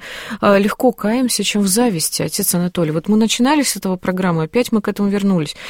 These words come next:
Невозможно поговорить с завидующим человеком, практически невозможно, потому что для этого он должен сказать:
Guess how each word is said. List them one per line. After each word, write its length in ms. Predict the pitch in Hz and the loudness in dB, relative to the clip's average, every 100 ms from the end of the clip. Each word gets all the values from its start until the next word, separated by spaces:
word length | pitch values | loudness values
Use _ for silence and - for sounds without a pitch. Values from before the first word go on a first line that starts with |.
| - - | -14 0
Невозможно 680 | 220 262 294 269 262 208 202 | 4 6 6 6 4 4 0
поговорить 520 | 185 190 190 185 160 | 0 0 0 0 0
с 20 | |
завидующим 480 | 185 185 160 - 165 | 0 0 -2 -4 -4
человеком, 400 | - 175 160 151 | -4 -4 -4 -4
практически 680 | - 190 - 240 208 - 170 | -4 -4 -2 0 0 -2 -4
невозможно, 560 | 160 165 147 151 175 | -4 -6 -8 -10 -12
потому 240 | - 196 202 | -2 0 2
что 160 | 220 | 2
для 140 | 208 285 | 4 4
этого 160 | 233 | 2
он 80 | 202 | 0
должен 200 | 185 175 | 0 -2
сказать: 260 | - 156 | -2 -4